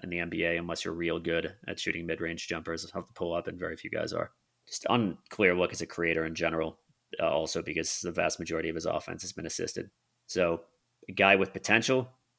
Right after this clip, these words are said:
uh, I wouldn't put it past him to become one of the five best players in this draft. I just don't like that we have so little data on him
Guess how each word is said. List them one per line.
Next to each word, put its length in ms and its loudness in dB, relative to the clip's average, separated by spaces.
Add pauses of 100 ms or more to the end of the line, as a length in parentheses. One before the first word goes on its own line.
(140)
uh, 200 -2 (120)
I 100 4
wouldn't 320 0
put 140 0
it 120 0
past 340 4
him 140 2
to 100 -6
become 580 -2 (280)
one 120 -2
of 40 -2
the 60 0
five 300 4
best 220 0
players 280 2
in 60 -10
this 120 -6
draft. 400 6 (440)
I 100 0
just 200 -4
don't 160 4
like 200 6
that 100 -2
we 80 0
have 200 4
so 220 2
little 200 0
data 320 4
on 220 0
him 280 -4